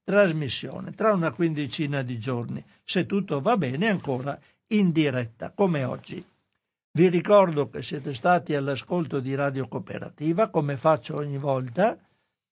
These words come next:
Vi ricordo che questa trasmissione la troverete con le sue argomentazioni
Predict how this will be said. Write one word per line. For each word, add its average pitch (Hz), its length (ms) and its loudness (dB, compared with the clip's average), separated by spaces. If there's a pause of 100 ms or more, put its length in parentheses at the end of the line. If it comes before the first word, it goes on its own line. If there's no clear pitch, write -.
(520)
Vi 226 220 4
ricordo 180 680 4
che 180 240 0
questa 196 360 4
trasmissione 160 840 2
la 135 160 2
troverete 151 840 0
con 143 220 -2
le 147 120 0
sue 180 280 2
argomentazioni 151 1200 0